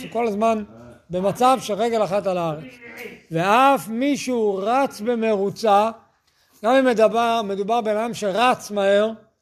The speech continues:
זה לא משנה, גם אם הוא רץ מהר, היינו רק, מה קורה כשהוא רץ מהר? מה ההבדל בין האדם שרץ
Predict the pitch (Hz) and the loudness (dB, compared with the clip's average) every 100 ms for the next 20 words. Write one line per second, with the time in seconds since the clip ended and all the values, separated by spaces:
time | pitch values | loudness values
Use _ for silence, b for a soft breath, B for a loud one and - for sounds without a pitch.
0 | _ _ _ _ _ - 165 240 254 254 | _ _ _ _ _ -10 -4 0 0 2
1 | 269 285 190 196 262 240 226 254 247 226 | 4 2 2 0 0 0 0 0 -2 -4
2 | 247 285 233 220 220 _ _ _ _ _ | -2 0 0 -2 -8 _ _ _ _ _
3 | _ 214 277 247 226 262 277 220 208 233 | _ 0 2 4 4 4 4 2 0 -4
4 | 226 226 208 208 190 185 196 - 175 165 | -2 0 0 0 -4 -4 -4 -4 -6 -4
5 | 165 208 202 208 202 175 170 196 - 175 | 0 0 0 0 0 0 0 -2 -2 -2
6 | 175 214 - - | 0 0 -2 -12